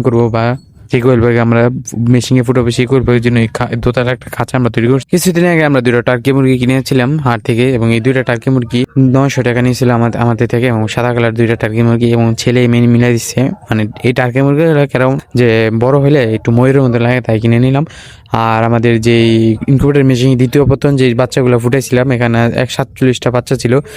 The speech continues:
এবং এখান থেকে বাকিগুলো অন-, অনেক কিছুটা সেল করে দিছি, এবং এখানে বর্তমানে আছে চব্বিশটা কোয়েল পাখি আছে। আর তার আগে যে আমরা চীনা হাঁসগুলো ফুটাইছিলাম, দে-, তার রানিং কোনো ভিডিও দেওয়া হয়নি চীনা হাঁসের,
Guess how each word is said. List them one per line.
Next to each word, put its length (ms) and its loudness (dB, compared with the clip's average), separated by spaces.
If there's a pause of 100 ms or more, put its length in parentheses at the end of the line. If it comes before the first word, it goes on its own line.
(240)
এবং 180 2
এখান 200 0
থেকে 200 0
বাকিগুলো 420 0
অন-, 140 -2 (100)
অনেক 180 0
কিছুটা 280 0 (280)
সেল 200 2
করে 160 2
দিছি, 220 -2
এবং 100 0 (100)
এখানে 280 0
বর্তমানে 440 0
আছে 120 -2 (120)
চব্বিশটা 440 -2
কোয়েল 200 2
পাখি 240 -4
আছে। 140 -4 (600)
আর 100 0 (120)
তার 140 0 (140)
আগে 180 0 (240)
যে 60 2 (120)
আমরা 160 2 (200)
চীনা 180 0
হাঁসগুলো 360 0
ফুটাইছিলাম, 420 0 (260)
দে-, 120 -2 (180)
তার 160 0 (180)
রানিং 300 0
কোনো 100 2 (100)
ভিডিও 280 2
দেওয়া 200 2
হয়নি 180 0 (100)
চীনা 160 0
হাঁসের, 200 -2